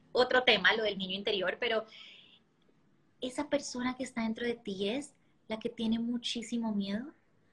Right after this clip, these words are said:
a no hacer cosas, porque si no, no va a ser valiosa. Entonces ahí te dices, "Malca,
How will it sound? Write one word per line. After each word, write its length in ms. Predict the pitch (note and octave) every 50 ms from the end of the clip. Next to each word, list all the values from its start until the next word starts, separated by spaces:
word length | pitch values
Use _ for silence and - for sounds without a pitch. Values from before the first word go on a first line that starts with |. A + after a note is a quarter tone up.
| _ - - - -
a 140 | G#3 G#3
no 180 | G3+ G3+ G#3 G3+
hacer 300 | G3+ G3 - G3+ F#3+ -
cosas, 520 | _ - F#3 F3 - - - - - - _ -
porque 240 | G#3 G3 - -
si 140 | G3+ - G3+
no, 140 | G3 G3 G3
no 120 | G3+ G3+
va 60 | G3 G3
a 40 |
ser 160 | G3 - F#3+ F#3+
valiosa. 400 | - F3+ F3+ G3 F#3 F3+ - G3+
Entonces 240 | F#3+ - - B3
ahí 80 | A#3+ A#3+
te 100 | - A3+
dices, 420 | A#3 B3 A#3+ - - A#3+ A#3 - - _ _ _ _ _ -
"Malca, 500 | G#3+ A3 A3+ A#3 A#3+ - - A3+ A3